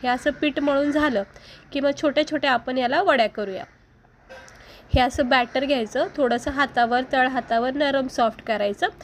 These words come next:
काय होतं याने चिरा पडत नाही असं टिक्कीवर, अशा नरम सॉफ्ट राहतात. थोडं थोडं बॅटर, मग लहान मोठ्या जरशा पण तुम्हाला ह्या वड्या बनवायच्यात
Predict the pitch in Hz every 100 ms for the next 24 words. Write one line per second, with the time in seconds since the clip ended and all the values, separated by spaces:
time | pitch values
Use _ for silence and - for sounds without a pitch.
0 | - - - 311 294 285 349 294 320 -
1 | 285 262 254 254 214 233 226 220 226 359
2 | 359 240 - 202 190 - - - 233 233
3 | 285 269 262 254 262 240 247 208 254 -
4 | - - - - - - 302 285 277 285
5 | 247 233 240 233 233 254 262 277 262 254
6 | 262 254 254 254 254 - - 330 349 302
7 | 247 220 233 247 240 233 233 226 208 214
8 | 330